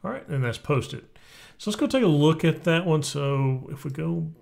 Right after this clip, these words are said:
into, back into accounts payable, underneath the purchase orders tab, there's a, there's a tab called, there's a screen called Open Prepayments.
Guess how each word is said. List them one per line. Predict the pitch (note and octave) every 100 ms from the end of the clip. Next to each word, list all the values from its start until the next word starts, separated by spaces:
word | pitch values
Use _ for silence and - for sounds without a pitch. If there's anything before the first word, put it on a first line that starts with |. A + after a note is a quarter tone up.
| - - -
into, | C#3+ C3+ B2 B2 B2 C3
back | C3+ C#3 C#3
into | C#3
accounts | - C#3 C3+
payable, | - C#3 A#2
underneath | B2 E3 C3+
the | -
purchase | - B2+ -
orders | A#2+ G#2
tab, | - A2+
there's | A2 G#2
a, | A2 G#2 -
there's | B2
a | G#2+
tab | - A2 G#2+
called, | A2+ A2 -
there's | A2
a | G2+
screen | - A2+
called | A2 G#2+
Open | A#2 A2
Prepayments. | A#2+ A#2+ A2 A2 A#2+ -